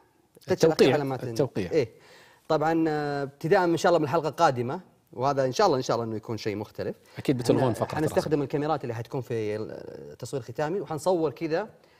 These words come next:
Speaker 1: آه، كذا في وسط الحلقة حنصور كذا مثلا مصورين،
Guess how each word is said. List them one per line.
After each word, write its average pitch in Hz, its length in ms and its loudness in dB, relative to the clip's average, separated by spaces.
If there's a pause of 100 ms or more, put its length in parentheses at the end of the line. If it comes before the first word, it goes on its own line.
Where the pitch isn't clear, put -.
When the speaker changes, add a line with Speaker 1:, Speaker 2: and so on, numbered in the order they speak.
(320)
Speaker 1:
آه، 113 880 -10 (320)
كذا 143 140 -2
في 123 80 0
وسط 185 200 2
الحلقة 165 380 0
حنصور 139 380 0
كذا 120 200 -6
مثلا 113 280 -10
مصورين، 113 580 -8